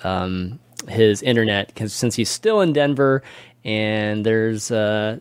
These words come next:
you know, s-, i-, i-, internet at hotels can just be a little bit crazy. But he might jump on audio at some point, so hopefully he'll be able to do that. Got a super full show today, though. Like, super, super full <laughs> with,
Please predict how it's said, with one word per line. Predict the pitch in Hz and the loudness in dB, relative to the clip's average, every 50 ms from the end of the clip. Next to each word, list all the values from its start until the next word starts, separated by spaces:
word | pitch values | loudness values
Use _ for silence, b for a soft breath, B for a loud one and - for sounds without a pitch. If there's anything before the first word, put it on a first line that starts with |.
| - _ _ _ _ _ | -14 _ _ _ _ _
you | _ 113 | _ -8
know, | 107 95 | -8 -8
s-, | 98 - - - - | -8 -10 -16 -14 -6
i-, | - 135 | -6 -6
i-, | 131 - 139 147 147 147 - | -6 -6 -10 -14 -14 -12 -2
internet | 156 156 156 143 139 131 120 107 - | 0 0 2 2 2 2 2 0 -2
at | 117 110 113 104 | -4 -4 -4 -2
hotels | 113 117 107 - 104 101 98 - | -2 -2 -2 -2 -4 -4 -4 -4
can | - 107 101 95 98 | -6 -6 -6 -6 -6
just | - 104 - | -8 -10 -8
be | - 101 | -6 -4
a | 98 | -2
little | 98 95 92 | -2 -2 -4
bit | 107 - | -4 -4
crazy. | - 107 101 95 110 113 B B B B B B B | -2 -2 0 0 -2 -4 B B B B B B B
But | - 127 | -2 -2
he | 202 | 0
might | 233 254 240 185 | 0 0 -2 0
jump | 202 220 202 208 | -2 -2 0 0
on | 202 185 175 | 0 0 0
audio | 147 147 143 147 143 | 0 0 0 0 0
at | 127 113 - | 0 -2 -4
some | - 123 113 101 | -4 -6 -6 -6
point, | - 107 92 87 90 - 160 | -6 -6 -8 -8 -8 -10 -14
so | - - - 95 95 90 | -14 -10 -8 -6 -6 -6
hopefully | - - 147 139 - 139 131 131 120 113 | -4 -4 -4 -4 -2 0 0 2 0 0
he'll | - - - 117 110 | -2 0 2 2 2
be | 101 101 98 | 4 2 2
able | 98 98 | 2 2
to | 98 95 | 0 0
do | 92 95 92 | 0 0 2
that. | 104 113 131 - - - B B B B B B B B | 2 2 2 0 -4 -12 B B B B B B B B
Got | - 175 185 | 0 2 2
a | 147 123 117 - - | 2 0 -2 -8 -12
super | - - - - - 285 294 226 190 139 | -10 -10 -6 -2 0 0 2 2 0 -2
full | - - 180 143 127 | 0 0 0 0 0
show | - - 143 139 131 | 0 0 0 0 0
today, | 113 104 90 92 87 85 | 0 -2 -4 -6 -6 -6
though. | 85 85 85 - - 120 - - | -6 -8 -10 -10 -14 -16 -10 -6
Like, | 107 101 101 - _ | -6 -6 -6 -6 _
super, | - - - 220 233 226 156 143 | -14 -4 2 4 4 6 6 4
super | 120 - 123 98 101 92 | 4 4 0 -2 -2 -4
full | - - 95 80 80 - - - - - | -4 -4 -4 -4 -4 -6 -10 -12 -4 0
<laughs> | - 143 - - | 2 2 2 4
with, | 151 143 - - 143 117 - | 2 0 2 2 0 0 -2